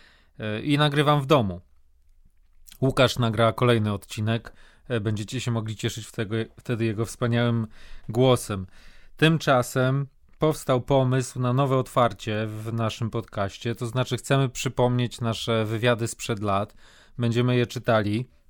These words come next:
E, będziemy wybierali nasze ulubione petardy, bo tak, e, <laughs> nazywamy te, te fajniejsze wywiady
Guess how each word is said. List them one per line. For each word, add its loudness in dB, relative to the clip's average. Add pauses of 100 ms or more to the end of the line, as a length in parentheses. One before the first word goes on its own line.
(460)
E, -4
będziemy 2
wybierali 2
nasze 0
ulubione 4 (640)
petardy, 4
bo -2
tak, -4
e, -14 (840)
<laughs> 0
nazywamy 2
te, 0 (360)
te -4
fajniejsze 2
wywiady -4